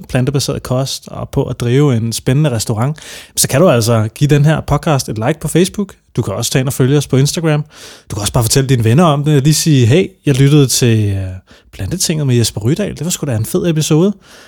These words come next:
Fortæl dine venner om det. Og du kan selvfølgelig også altid give os en anmeldelse inde på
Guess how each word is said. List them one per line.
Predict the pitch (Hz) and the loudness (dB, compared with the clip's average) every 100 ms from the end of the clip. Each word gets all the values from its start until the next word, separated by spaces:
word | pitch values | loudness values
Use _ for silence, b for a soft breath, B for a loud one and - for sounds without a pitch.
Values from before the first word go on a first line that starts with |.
| B | B
Fortæl | - 190 185 | -2 0 2
dine | 170 | 4
venner | 160 196 | 4 4
om | 175 | 4
det. | 202 196 _ _ _ _ _ _ - - | 2 0 _ _ _ _ _ _ -20 -4
Og | 139 123 - | 0 0 0
du | 131 | 0
kan | 113 | 0
selvfølgelig | 110 107 107 | 0 0 0
også | 107 135 | -2 -2
altid | 113 | -6
give | 113 123 | -2 0
os | 123 | 0
en | 117 | 0
anmeldelse | 113 127 123 113 120 - | 0 0 0 -4 -6 -4
inde | 117 113 | -2 -2
på | - 120 | -2 -4